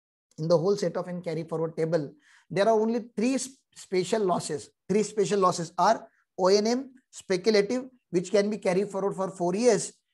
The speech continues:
and the specified, which can be carried forward for infinite. All other losses can be carried forward for eight years. That's the standard number of time. One loss that we have discussed in P G B P chapter, that is unabsorbed depreciation. Unabsorbed depreciation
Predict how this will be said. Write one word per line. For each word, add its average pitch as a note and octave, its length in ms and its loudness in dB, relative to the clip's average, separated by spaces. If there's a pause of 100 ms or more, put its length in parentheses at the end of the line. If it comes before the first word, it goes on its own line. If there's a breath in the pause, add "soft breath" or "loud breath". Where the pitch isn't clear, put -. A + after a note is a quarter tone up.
(200)
and F#3+ 140 0
the G3 80 0
specified, G#3 840 2
which F3 200 -6
can F#3 160 -2
be G3 60 -6
carried F3 320 -4
forward E3 260 -4
for F#3 200 0
infinite. D3 540 -8 (360)
All A#3 240 6
other A#3+ 200 2
losses G3 420 0
can F3+ 240 -6
be F3+ 60 -6
carried E3+ 320 -4
forward E3+ 300 -4
for G#3 280 -4
eight E3+ 200 -4
years. C#3+ 260 -8
That's D#3 160 0
the F#3+ 80 -4
standard E3 400 -2
number D3+ 260 -2
of D3+ 180 -2
time. A3+ 320 -4 (580 soft breath)
One B3+ 300 2
loss A#3+ 220 6
that A3 180 2
we G3+ 120 0
have A3 120 2
discussed G3 380 0
in A3+ 100 -2
P G3 180 -4
G G3 120 0
B C4 100 0
P B3+ 140 -4
chapter, F#3 540 0
that F3 140 0
is F#3+ 100 0
unabsorbed G3+ 580 -2
depreciation. E3+ 640 -6 (100)
Unabsorbed G#3+ 500 -2
depreciation F3 800 -6